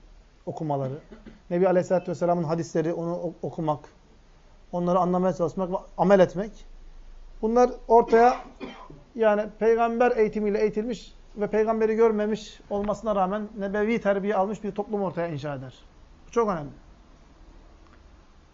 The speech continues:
Bütün hadis kitaplarına bakın, hepsinde bu şekilde. İmam Bukhari'ye bakın, rahimahullah. Yani bir fıkıh kitabı diyebilir miyiz İmam Bukhari? Diyebiliriz.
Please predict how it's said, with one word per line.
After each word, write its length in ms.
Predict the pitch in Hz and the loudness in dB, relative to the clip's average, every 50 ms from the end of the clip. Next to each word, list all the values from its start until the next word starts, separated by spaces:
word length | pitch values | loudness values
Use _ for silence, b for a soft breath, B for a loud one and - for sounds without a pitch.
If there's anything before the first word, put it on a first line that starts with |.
| - - - - - - - - - - - _ _ - - _ - - - | -20 -20 -20 -20 -20 -20 -20 -20 -20 -20 -20 _ _ -20 -20 _ -20 -16 -14
Bütün 260 | 196 - 269 - - - | -6 -6 -6 -6 -6 -8
hadis 260 | 196 175 214 220 - | -6 -6 -6 -6 -6
kitaplarına 380 | - - 202 196 190 180 180 180 | -6 -6 -4 -2 -2 -2 -2 -2
bakın, 300 | 190 180 - 240 277 - - - _ - - - _ - - - | -4 -4 -6 -8 -8 -10 -14 -20 _ -20 -20 -20 _ -20 -14 -10
hepsinde 400 | 185 226 220 - 214 214 214 220 | -10 -10 -10 -8 -8 -8 -6 -6
bu 60 | 202 | -6
şekilde. 400 | - 180 143 - 135 139 123 139 | -8 -10 -10 -10 -14 -14 -14 -12
İmam 260 | 170 180 180 180 185 | -8 -6 -4 -4 -4
Bukhari'ye 400 | 185 - 190 185 185 185 185 185 | -6 -2 0 0 0 0 0 -2
bakın, 280 | 196 185 - 185 202 - - - _ - - _ _ _ - - - - - - - - - - - | -4 -4 -6 -6 -12 -12 -18 -20 _ -20 -20 _ _ _ -20 -20 -20 -20 -20 -20 -20 -20 -20 -16 -14
rahimahullah. 520 | 165 131 147 151 143 135 135 139 151 190 202 165 - _ _ _ - - _ _ _ _ _ _ _ _ _ _ _ _ _ _ _ _ _ _ _ _ - | -12 -10 -8 -8 -8 -8 -10 -10 -12 -14 -18 -20 -20 _ _ _ -20 -20 _ _ _ _ _ _ _ _ _ _ _ _ _ _ _ _ _ _ _ _ -10
Yani 240 | 180 175 175 165 175 | -10 -10 -8 -4 -4
bir 100 | 214 196 | -4 -4
fıkıh 220 | 208 208 226 233 | -4 -4 -6 -6
kitabı 300 | - - - 233 220 208 | -8 -2 -2 -2 -2 2
diyebilir 300 | 233 233 233 247 247 247 | 0 0 0 0 -2 -2
miyiz 200 | 240 226 202 185 | -2 -2 -4 -4
İmam 240 | 190 190 185 185 185 | -2 -4 -2 -4 -4
Bukhari? 300 | 165 - 185 214 220 208 | -4 -2 0 0 0 2
Diyebiliriz. 600 | 190 196 202 208 208 196 165 135 - - - - | 2 2 2 4 2 0 0 -2 -6 -10 -18 -20